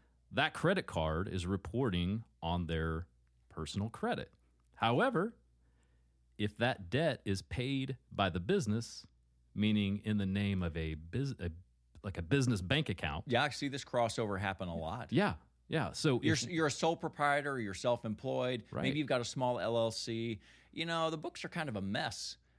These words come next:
Speaker 2: really, with a lot of small business people because they're thinking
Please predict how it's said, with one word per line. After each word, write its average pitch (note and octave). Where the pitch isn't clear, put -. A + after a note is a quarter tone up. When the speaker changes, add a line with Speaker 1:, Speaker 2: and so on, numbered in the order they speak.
Speaker 2:
really, A#2+
with G2+
a G2+
lot G2+
of F#2+
small A2
business A#2+
people G2
because A#2
they're A#2+
thinking C#3+